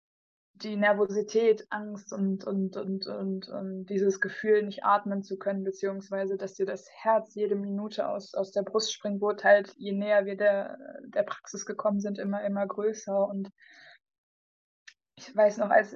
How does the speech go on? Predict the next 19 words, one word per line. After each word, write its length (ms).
ich, 260
ich 180
saß 380
vor 140
diesem, 480
vor 120
sein-, 340
ich 180
hab 100
auf 100
diese 240
Tür 260
von 180
ihm 160
gestarrt, 360
von 140
seinem, 360
vom 220
Arztzimmer, 760